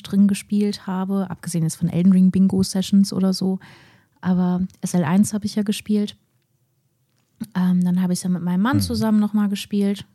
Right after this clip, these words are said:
Speaker 1: wobei uns da noch die D L Cs fehlen. <laughs> Aber das war auch eine richtig schöne Erfahrung irgendwie, äh, das mit jemandem abwechselnd und zum Teil mit einer Hand an, äh,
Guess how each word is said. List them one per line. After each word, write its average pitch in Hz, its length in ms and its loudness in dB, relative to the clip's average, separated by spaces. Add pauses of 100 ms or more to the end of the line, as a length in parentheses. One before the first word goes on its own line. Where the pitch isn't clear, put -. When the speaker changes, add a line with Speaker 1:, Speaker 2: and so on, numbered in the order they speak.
(120)
Speaker 1:
wobei 180 200 -4
uns 180 140 -4
da 180 100 -6
noch 185 140 0
die 190 100 -6
D 190 160 -6
L 185 60 -4
Cs - 280 -8
fehlen. 202 380 -4 (280)
<laughs> 262 320 0 (880)
Aber 226 140 2
das 226 200 2
war 277 200 0
auch 277 60 -2
eine 254 120 2
richtig 208 280 -2
schöne 196 260 2
Erfahrung 185 640 0
irgendwie, 185 560 0
äh, 175 220 -2
das 175 200 -4
mit 202 180 4
jemandem 185 580 2
abwechselnd 190 840 -2
und 175 360 -2
zum 185 120 -2
Teil 180 200 0
mit 180 120 2
einer 190 280 2
Hand 196 160 4
an, 170 100 -2
äh, 175 320 -2